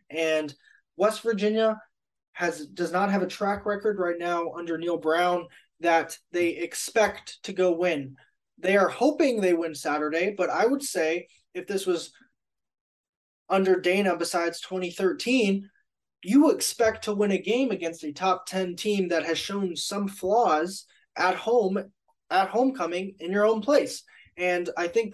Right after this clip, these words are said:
that is a problem, how you can't expect to beat good teams in your conference at home. You should win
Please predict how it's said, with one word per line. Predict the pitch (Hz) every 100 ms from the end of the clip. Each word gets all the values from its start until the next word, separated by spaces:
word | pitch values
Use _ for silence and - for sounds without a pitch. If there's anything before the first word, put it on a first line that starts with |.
| 151 147
that | 185 240 -
is | 185 202 208
a | 208
problem, | 220 240 262 160 165
how | - 165 170 170 190 - -
you | 202
can't | 233 240 220 - -
expect | 180 - - 208 208 - -
to |
beat | 196 226 240 196 - _
good | - 202 202
teams | 202 214 196
in | 190
your | 185 180
conference | 208 233 190 185 190 - - -
at | 175 190
home. | - - 139
You | 185 269
should | 285 285
win | 190 269 302 196